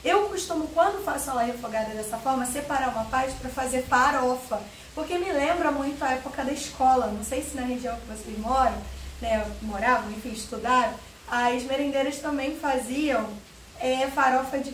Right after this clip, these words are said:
couve. Gente, é gostoso, né? Aí eu sempre faço. Também dá pra gente fazer ela picadinha assim, com angu, ou ela rasgada, sabe? A gente pega a folha assim, rasga e cozinha com milho e frango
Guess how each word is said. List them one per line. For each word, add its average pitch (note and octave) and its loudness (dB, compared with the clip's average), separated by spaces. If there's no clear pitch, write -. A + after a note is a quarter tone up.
couve. A#3+ 0
Gente, B3+ -2
é A3 -6
gostoso, A#3 -4
né? C4 0
Aí C#4+ 4
eu D#4 0
sempre F4 -4
faço. A#3+ 2
Também G#4 2
dá G4 8
pra F4 0
gente D#4+ -8
fazer D#4 -2
ela B3 0
picadinha B3 -8
assim, A#3 -10
com B3 -2
angu, D4+ 0
ou F4 10
ela D#4+ 0
rasgada, C4+ -2
sabe? G#3+ -4
A G#3+ -10
gente G#3+ -12
pega A3+ -2
a A#3 -6
folha G#3+ -8
assim, A#3 -8
rasga A#3 2
e C4+ -6
cozinha C4+ 0
com C4 0
milho E4 0
e D#4 -2
frango F#3 -8